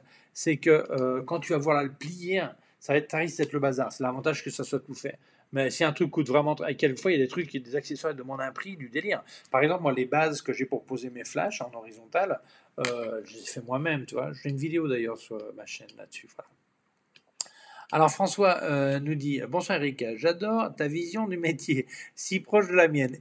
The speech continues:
et tes conseils, euh, sans langue de bois. » Ben, merci beaucoup, merci beaucoup. Alors, j'espère que j'ai pas sauté, euh,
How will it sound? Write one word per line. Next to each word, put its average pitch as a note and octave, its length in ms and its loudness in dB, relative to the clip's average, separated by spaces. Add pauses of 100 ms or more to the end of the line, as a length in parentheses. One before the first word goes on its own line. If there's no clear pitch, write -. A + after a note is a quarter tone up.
et D#3 100 0
tes D#3 120 2
conseils, F#3+ 600 0
euh, C#3 160 0
sans E3 160 -2
langue E3 220 0
de D3 80 4
bois. » B2+ 320 0
Ben, B2 220 -6
merci D3 280 -4
beaucoup, C#3+ 320 0
merci D3+ 300 -4
beaucoup. F#3 340 -6
Alors, A2+ 160 -6 (520)
j'espère D3 280 -6
que D#3 80 -4
j'ai C#3 60 -4
pas D#3 180 -4
sauté, C#3+ 680 -10
euh, - 600 -14